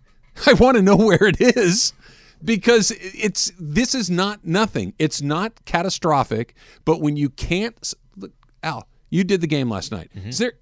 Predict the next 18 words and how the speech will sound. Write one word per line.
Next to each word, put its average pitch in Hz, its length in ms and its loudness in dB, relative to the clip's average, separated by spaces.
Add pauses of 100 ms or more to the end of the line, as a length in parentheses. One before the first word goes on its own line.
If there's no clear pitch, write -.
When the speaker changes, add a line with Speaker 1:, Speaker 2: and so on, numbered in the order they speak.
(100)
Speaker 1:
anybody 190 480 2
on 165 140 -4
that 151 180 -8
Rockets 127 560 -4
team 120 340 -2
that 117 220 -8
fills 151 420 0
you 135 100 -2
with 123 120 -4
fear 110 380 -6
as 117 100 -8
far 123 180 -2
as 104 100 -4
them 117 160 -6
just 110 180 -8
going 110 240 -4
off 107 240 -6
and 98 140 -8